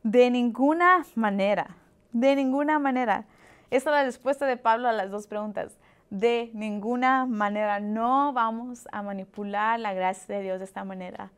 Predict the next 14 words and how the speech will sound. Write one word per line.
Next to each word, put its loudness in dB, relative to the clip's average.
No 2
vamos 2
a, -2
a -10
excusar -2
nuestro -4
comportamiento -2
usando -4
la 2
gracia -2
de -4
Dios. -4
Am, -14
no, -2